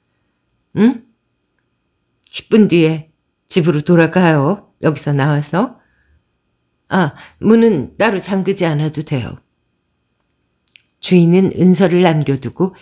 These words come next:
헬스클럽을 나왔다. 건물 현관문을 밀고 나오자 남자가 몸을 내밀어 다가서려다 주위의 얼굴을 확인하고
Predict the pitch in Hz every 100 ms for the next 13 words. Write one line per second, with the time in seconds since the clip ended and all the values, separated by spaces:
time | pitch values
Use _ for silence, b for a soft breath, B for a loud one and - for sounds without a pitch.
0 | b b 240 226 - - 160 143 135 139
1 | 139 - 87 101 - _ _ _ _ b
2 | b b - 180 185 180 98 - 220 185
3 | 185 170 156 170 139 156 151 156 165 147
4 | 127 139 139 - b b - 160 151 147
5 | 156 151 165 170 160 147 120 120 123 -
6 | - 147 147 - 139 117 - 170 - b
7 | b b - 180 185 190 151 143 101 107
8 | 143 190 190 160 127 143 190